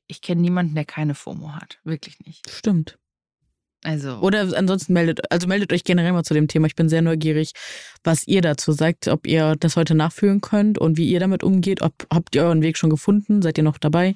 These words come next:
Speaker 2: Ich bin sehr, sehr, sehr gespannt.
Speaker 1: Generell Podcast-Themen, falls ihr auch, äh, nochmal sagt, so, boah, könnt ihr
Speaker 2: Mhm.
Speaker 1: mal darüber sprechen?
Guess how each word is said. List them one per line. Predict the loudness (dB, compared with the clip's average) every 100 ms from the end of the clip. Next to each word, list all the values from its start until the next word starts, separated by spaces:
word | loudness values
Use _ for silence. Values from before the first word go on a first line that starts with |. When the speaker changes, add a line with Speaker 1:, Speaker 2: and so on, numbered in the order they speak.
| -4 -18 -18 -20 _ -2
Speaker 2:
Ich | 0 2
bin | 2 2 0
sehr, | 0 0 0
sehr, | 0 0
sehr | 0 0 -4 _
gespannt. | -8 -6 -6 -6 -8 -14 _ _ _ 2
Speaker 1:
Generell | 2 4 2
Podcast-Themen, | 0 -2 -2 -4 -4 -6 -6 -6
falls | -4 -6 -4
ihr | -2 -2
auch, | -4
äh, | -4 -2 -2
nochmal | -2 -2
sagt, | -2 -6 -6
so, | -6
boah, | -2 0 2
könnt | 2 2
ihr |
Speaker 2:
Mhm. | 0
Speaker 1:
mal |
darüber | -2 -4 -4 -4
sprechen? | -4 -6 -4 -2 -2